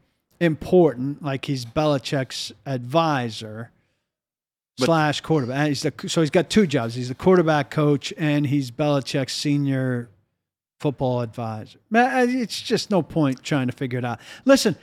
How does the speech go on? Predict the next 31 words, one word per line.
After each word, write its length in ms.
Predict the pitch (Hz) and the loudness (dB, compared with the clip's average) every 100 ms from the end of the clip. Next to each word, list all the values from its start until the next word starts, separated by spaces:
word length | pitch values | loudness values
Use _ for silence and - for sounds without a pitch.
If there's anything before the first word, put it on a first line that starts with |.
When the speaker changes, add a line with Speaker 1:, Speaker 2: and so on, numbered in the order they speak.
| _ _ _ | _ _ _
Speaker 1:
I 120 | 240 302 | 4 4
could 180 | 339 | 2
see 480 | - 285 247 233 202 - | 0 2 4 4 2 0
the 120 | 190 | -2
Patriots, 480 | - 196 180 170 151 | 2 2 4 0 0
I 20 | 170 | -2
was 120 | 147 | 2
talking 280 | 165 151 151 | 0 2 0
with 140 | 139 | 0
Dakich 420 | 151 151 - 123 | 0 0 -2 -8
about 280 | 135 139 139 | -6 -6 -4
this 180 | 147 - | -6 -4
earlier 360 | 160 147 139 127 | -2 0 -2 -4
today. 520 | - 143 143 120 120 _ _ _ _ _ _ _ _ _ - | -6 -4 -2 -4 -8 _ _ _ _ _ _ _ _ _ -2
It 200 | 320 - | -2 2
wouldn't 320 | 233 277 190 | 4 6 4
totally 300 | - 202 196 | 4 6 6
blow 220 | 139 147 | 4 2
my 140 | 139 131 | 2 2
mind 220 | 131 131 | 0 -2
if 120 | 127 | -2
they 100 | 139 | -4
finished 380 | 127 151 135 - _ _ _ _ _ | -2 -2 -2 -4 _ _ _ _ _
in 200 | 175 156 | -2 0
last 440 | 147 147 143 131 - _ _ | 2 2 2 -2 -8 _ _
place 720 | - 160 151 123 113 - - _ _ _ _ _ | -2 2 2 0 -4 -10 -12 _ _ _ _ _
in 180 | - 151 | 2 4
that 260 | 143 135 143 | 4 0 -2
division 520 | 135 135 131 120 117 | -2 2 2 0 -2
this 240 | 120 - | -4 -4
year. 240 | 123 117 | -8 -8